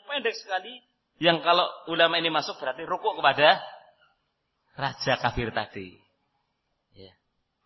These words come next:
Jadi dibuat pintu yang apa? Pendek, sehingga ketika masuk berarti rukuk kepada, ya, kepada raja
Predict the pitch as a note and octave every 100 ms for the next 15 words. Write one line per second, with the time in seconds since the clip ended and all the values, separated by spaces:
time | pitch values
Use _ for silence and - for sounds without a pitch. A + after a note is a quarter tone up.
0 | _ _ _ - C#3 D3+ C#3 C#3 C#3+ -
1 | D#3+ D#3+ D#3+ D3+ C#3 D3 G3 - - -
2 | _ _ - F3+ F3 G#3 G3 F3 G#3 F#3+
3 | F3+ F#3 F#3 F3+ A#3+ - D#3 C#3 G3 -
4 | - _ _ _ _ _ - F3 A3+ A#3+
5 | F3+ D#3 C#3 D#3 G3+ - - - _ _
6 | _ _ _ _ _ B2 D3 F#3+ - -
7 | _ B2+ B2 A#2 C#3 D3+ - - B2 A2+
8 | - C3 C#3+